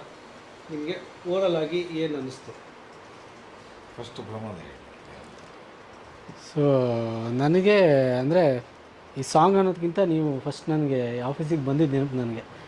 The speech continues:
Speaker 3: ನಾನು ಎಲ್ಲ ಬೈಕಲ್ಲಿ ಹೋಗ್ತಾ ಇದ್ದೆ, ಒಂದು ಫೋನ್ ಬಂತು. ಫೋನ್ ಬಂದು ನಾನು ಗುರುತೇಜ್ ಶೆಟ್ಟಿ ಅಂತ ಡೈರೆಕ್ಟ್ರು ಅಂತ ಹೇಳಿದಾಗ ನನಗೆ ಟಕ್ ಅಂತ ನೆನಪಾಯ್ತು. ನಿಮ್ಮ ಬಡ್ಡೀಸ್ ಪೋಸ್ಟರ್ ನೋಡಿದ್ದೆ, ಅವಾಗ ಅಂದ್ಕೊಂಡಿದ್ದೆ ಸರ್ ನಾನು, ಇವ್ರೇನು ಒಂದು ಸಾಂಗಾರು ಬರ್ಸ್ಬೋಯ್ತಲ್ಲ ನನ್ನ ಹತ್ರ,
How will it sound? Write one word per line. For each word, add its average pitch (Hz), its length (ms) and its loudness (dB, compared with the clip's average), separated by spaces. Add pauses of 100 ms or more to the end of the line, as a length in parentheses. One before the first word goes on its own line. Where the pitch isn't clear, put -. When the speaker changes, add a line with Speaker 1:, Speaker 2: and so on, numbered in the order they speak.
(320)
Speaker 3:
ನಾನು 135 480 0 (160)
ಎಲ್ಲ 147 160 0
ಬೈಕಲ್ಲಿ 170 380 6
ಹೋಗ್ತಾ 160 220 4
ಇದ್ದೆ, 156 120 0
ಒಂದು 151 160 -2
ಫೋನ್ 180 320 0
ಬಂತು. 131 240 -6
ಫೋನ್ 190 440 -8
ಬಂದು 175 180 0
ನಾನು 147 480 0 (500)
ಗುರುತೇಜ್ 151 300 0
ಶೆಟ್ಟಿ 127 340 -2
ಅಂತ 120 200 -8 (880)
ಡೈರೆಕ್ಟ್ರು 123 320 -4
ಅಂತ 117 140 -10
ಹೇಳಿದಾಗ 127 240 -2
ನನಗೆ 175 240 2
ಟಕ್ 156 200 0
ಅಂತ 151 120 2
ನೆನಪಾಯ್ತು. 131 420 0
ನಿಮ್ಮ 131 180 -4
ಬಡ್ಡೀಸ್ 151 360 2
ಪೋಸ್ಟರ್ 151 340 0
ನೋಡಿದ್ದೆ, 135 380 -2 (440)
ಅವಾಗ 180 200 4
ಅಂದ್ಕೊಂಡಿದ್ದೆ 170 400 4
ಸರ್ 143 160 0
ನಾನು, 123 300 -6 (440)
ಇವ್ರೇನು 196 320 6
ಒಂದು 190 240 4
ಸಾಂಗಾರು 208 380 2
ಬರ್ಸ್ಬೋಯ್ತಲ್ಲ 165 500 2
ನನ್ನ 143 120 -2
ಹತ್ರ, 135 200 -6